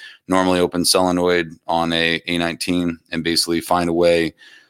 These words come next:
um, to set the termination so that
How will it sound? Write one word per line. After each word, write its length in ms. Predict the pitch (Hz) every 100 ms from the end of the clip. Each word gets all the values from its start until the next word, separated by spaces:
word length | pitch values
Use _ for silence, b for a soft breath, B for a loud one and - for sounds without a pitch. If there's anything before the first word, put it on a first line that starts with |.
| B _ 80
um, 360 | 85 82 78 -
to 600 | - 85 82 82 82 -
set 300 | - 98 90
the 60 | 85
termination 840 | - 90 87 87 85 - 85 85
so 280 | - 85 82
that 380 | 82 85 80